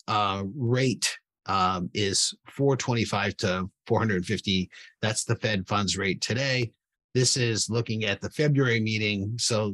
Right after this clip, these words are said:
based on today's data, we, we can, we can make the presumption, and this will change throughout the day. This is, you know, okay, it's ten oh eight East, uh, Central Time right now,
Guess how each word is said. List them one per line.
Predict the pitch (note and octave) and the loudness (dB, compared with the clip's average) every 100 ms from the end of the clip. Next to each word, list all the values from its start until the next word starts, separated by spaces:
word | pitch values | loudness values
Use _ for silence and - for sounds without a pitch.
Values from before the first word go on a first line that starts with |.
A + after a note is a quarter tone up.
| G2 | -2
based | A#2 F3+ F#3 | 0 0 0
on | E3+ D#3 | -4 -6
today's | - C3+ C#3+ D3 | -6 -6 -4 -4
data, | A2+ B2+ A2 G#2+ G2+ | -4 -4 -4 -4 -4
we, | A#2 A#2 - - - - - | -4 -6 -8 -20 -20 -10 0
we | F3 | 2
can, | G#3 F3+ D#3 _ C#3+ | 2 0 -2 _ -6
we | E3 | -4
can | E3 F3 D3+ B2+ - - | 0 0 -2 -6 -14 -2
make | F3+ G3+ - | 0 0 -4
the | E3 B2 _ - | -8 -8 _ -6
presumption, | E3 D#3 B3+ A#3 - G#2 A#2 A#2+ _ _ _ - | -2 0 0 0 -6 -8 -10 -12 _ _ _ -6
and | D#3 | 0
this | G3+ G#3 | 0 2
will | G3 | 0
change | - F#3 G3+ F3 - | 0 -2 0 0 0
throughout | D3 C#3 | 2 2
the | B2 | 0
day. | A2+ B2+ | 2 2
This | G#2 C3 B2+ | 2 0 2
is, | B2 - - | 2 0 0
you | A#2 | -2
know, | |
okay, | A#2 - | 0 0
it's | G#2 - - | 0 0 -2
ten | - C3 C3+ | -4 0 2
oh | A#2+ F#2 | 2 2
eight | A#2+ A#2+ - | 2 0 0
East, | B2+ B2 - | 0 0 0
uh, | G2+ | -2
Central | - C#3 A#2+ | 0 0 0
Time | F2+ F#2+ F#2+ | -2 -2 -2
right | G2 E2 | -4 -4
now, | A#2 F#2+ | -2 -2